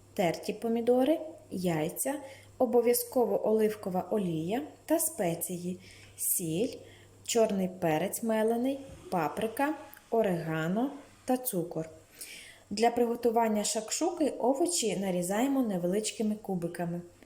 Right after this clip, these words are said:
Це важливо. Ставимо сковорідку на вогонь, розігріваємо її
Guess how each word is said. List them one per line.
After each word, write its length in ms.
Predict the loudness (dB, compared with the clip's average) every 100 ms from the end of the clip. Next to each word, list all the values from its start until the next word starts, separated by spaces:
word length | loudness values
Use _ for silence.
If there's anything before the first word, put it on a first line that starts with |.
| -8
Це 200 | 0 2
важливо. 600 | 2 0 0 -2 -2 -6 -10 -20 -20 -20 _ _ _ _ _ _ _ _ _ _ _ _ _ _ _ _ _ _
Ставимо 460 | -10 -4 -2 0 -2
сковорідку 640 | 0 2 4 2 0 -2
на 140 | 0
вогонь, 540 | 0 -2 -2 -2 -2 -2 -2
розігріваємо 1040 | 0 2 0 -2 -4 -4 -2 -2 0 0
її 460 | -2 -2 -2 -2